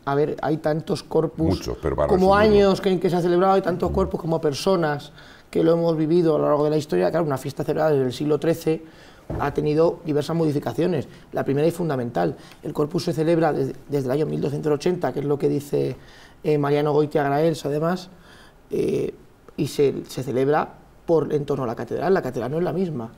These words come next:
Speaker 1: De hecho, en el año mil doscientos noventa y mucho, no recuerdo exactamente el año, no recuerdo exactamente el pico del año,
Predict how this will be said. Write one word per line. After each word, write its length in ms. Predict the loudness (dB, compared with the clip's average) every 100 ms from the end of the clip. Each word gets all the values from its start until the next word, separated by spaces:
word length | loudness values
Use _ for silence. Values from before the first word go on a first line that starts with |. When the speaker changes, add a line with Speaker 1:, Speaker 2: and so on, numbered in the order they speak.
| -20 -20 -20 -20 -4
Speaker 1:
De 100 | -2
hecho, 240 | 0 2
en 60 | 2
el 100 | 2
año 180 | 0 0
mil 200 | -2 0
doscientos 640 | -2 -2 -2 -2 0 -4
noventa 580 | 0 2 2 0 -2 0
y 320 | 0 0 -2
mucho, 300 | 0 -2 -2
no 80 | -2
recuerdo 200 | 0 0
exactamente 360 | 0 -2 0 0
el 60 |
año, 140 | 0 0
no 60 |
recuerdo 220 | 0 0 0
exactamente 400 | 0 -2 0 -2
el 80 |
pico 300 | 0 0 2
del 100 | 2
año, 300 | 2 2 -2